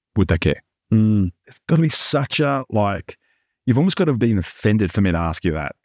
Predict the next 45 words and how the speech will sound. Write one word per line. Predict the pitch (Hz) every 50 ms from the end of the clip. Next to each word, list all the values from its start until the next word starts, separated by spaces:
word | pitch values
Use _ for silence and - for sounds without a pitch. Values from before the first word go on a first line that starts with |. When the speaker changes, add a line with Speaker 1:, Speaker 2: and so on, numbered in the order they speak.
| _ _ -
Speaker 1:
that | 110 104 101 - _ -
you | 123 110 110 104
believe | 101 110 107 110 110 101 92
that | 98 95 87 -
so | - - - - 113 98 92
much. | 90 90 82 85 -
Of | 110 104 -
course | - - 147 151 -
they | - 113
do | 98 95 87
for | 80 - - 104 92 - -
these | 107 110 104 85
reasons, | 82 82 82 82 82 85 73 - -
right? | 85 82 87 101 - -
So | - 110 101 95 90 - _ _ _ _ - -
there's | 127 123 113 104
no | 123 131
room | 139 139 131
for | 110 117 104
average. | 104 107 113 104 -
You've | 107 - _ -
gotta | - 123 123 120
be | 131 120
distinctive | 117 104 - 113 98 90 98 92
and | 101 101 98
you've | 92 85
gotta | - 101 98 95
cut | - - 104 87 -
through, | - 98 87 85 87 - _ -
stand | - - - - 135 127 135
up | 139 131 -
and | 127 107
be | 110 104
remarkable | 101 92 92 85 82 82 - - 92 87 87
in | 85
this | 82 82 80 -
market. | 87 78 78 80 - - - _ _ _ _ _ -
In | 131 139 131
tougher | - - 147 131 - - -
financial | - 160 131 120 113 104 - 101 92
times, | - - 92 90 85 78 80 101 156 214 240 - - - -
like | 107 98 90 - _ _ _ _ _ _ _ _ -
it | 127 104
is | 101 92 87 92
now, | 95 90 87 85 80 78 82 135 185